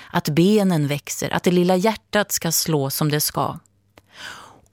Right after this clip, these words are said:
Och från den första stund vi möter världen fortsätter mätningen, vägningen och räkningen. Att varenda liten tå och vartenda litet finger är på plats.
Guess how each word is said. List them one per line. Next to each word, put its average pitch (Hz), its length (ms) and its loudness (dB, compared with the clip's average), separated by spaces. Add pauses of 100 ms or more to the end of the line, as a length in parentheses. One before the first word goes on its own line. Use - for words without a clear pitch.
Och 262 100 4
från 294 320 4
den 285 100 0
första - 460 0
stund 160 540 0
vi 190 160 2
möter 156 560 2
världen 135 680 0
fortsätter 220 920 0
mätningen, 160 880 0
vägningen 156 840 0
och 143 120 2
räkningen. 160 840 0 (380)
Att 180 140 0
varenda 196 320 4
liten 196 320 2
tå 233 280 0
och - 260 -6
vartenda 202 360 2
litet 202 300 0
finger 214 540 2
är - 80 -4
på 165 140 0
plats. - 580 -10